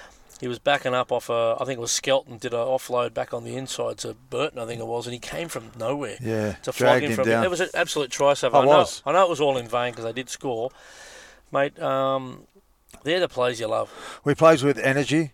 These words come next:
Speaker 2: Um, we said in the preview he's got a little bit like that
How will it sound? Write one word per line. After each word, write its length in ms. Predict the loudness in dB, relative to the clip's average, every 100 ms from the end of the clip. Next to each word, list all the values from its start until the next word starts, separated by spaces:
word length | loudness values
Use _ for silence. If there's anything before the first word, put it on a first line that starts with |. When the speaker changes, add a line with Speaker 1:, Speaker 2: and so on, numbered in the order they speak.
| _ _ -14 -6
Speaker 2:
Um, 360 | -4 -4 -6
we 140 | -4 -2
said 380 | 2 0 0 -8
in 140 | -6 -4
the 100 | -2
preview 500 | 0 0 2 0 0
he's 140 | -2
got 160 | -6 -8 -10 -14 -14 _ -10
a 60 | -4
little 200 | -2 0
bit 140 | 0 2
like 240 | 2 2
that 220 | 0 -2